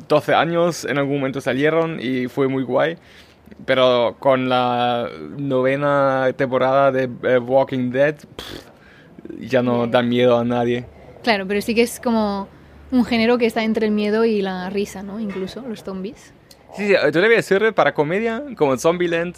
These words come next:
Speaker 1: o Malnacidos, que hemos ya hablado un poco en el podcast, creo,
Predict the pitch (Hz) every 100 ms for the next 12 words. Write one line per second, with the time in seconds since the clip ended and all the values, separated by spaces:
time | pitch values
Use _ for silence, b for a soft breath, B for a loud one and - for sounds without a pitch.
0 | - 135 120 113 127 117 - 160 160 156
1 | 151 147 135 - 139 131 135 139 139 143
2 | 139 139 131 127 127 151 - 143 - 147
3 | 143 143 -